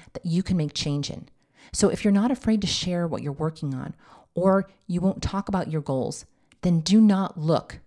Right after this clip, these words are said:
for an accountability partner or a coach, okay? An important element of having an accountability partnership in any capacity, ladies, is being humble enough to accept feedback and constructive criticism,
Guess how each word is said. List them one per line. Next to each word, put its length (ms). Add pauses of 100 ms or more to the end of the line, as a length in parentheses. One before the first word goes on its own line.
(140)
for 120
an 40
accountability 600
partner 360
or 120
a 40
coach, 440 (320)
okay? 320 (580)
An 100
important 340
element 420
of 60
having 340
an 60
accountability 600
partnership 680 (340)
in 180
any 220
capacity, 680
ladies, 340 (260)
is 120
being 160
humble 340
enough 260 (240)
to 100
accept 420 (200)
feedback 640
and 100
constructive 560
criticism, 560